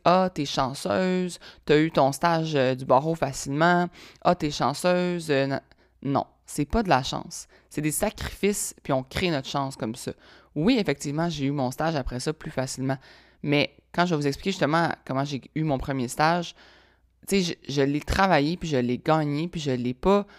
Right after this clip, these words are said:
eu, il, il m'est pas, il m'est pas tombé dessus. Puis il y a rien qui va vous tomber dessus dans la vie.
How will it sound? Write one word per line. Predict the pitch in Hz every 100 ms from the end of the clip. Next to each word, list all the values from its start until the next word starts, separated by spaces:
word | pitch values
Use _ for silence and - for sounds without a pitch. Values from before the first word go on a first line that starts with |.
| - _ _ _
eu, | 185 185 180
il, | 139 -
il | 143
m'est | 139
pas, | 170 -
il | 151
m'est |
pas | 139 208
tombé | 190 170 143
dessus. | - - 139
Puis | -
il | 156
y |
a |
rien | 180 269
qui | 269
va | 151
vous | 135
tomber | - 175 151
dessus | - 196
dans | 175 127
la |
vie. | 131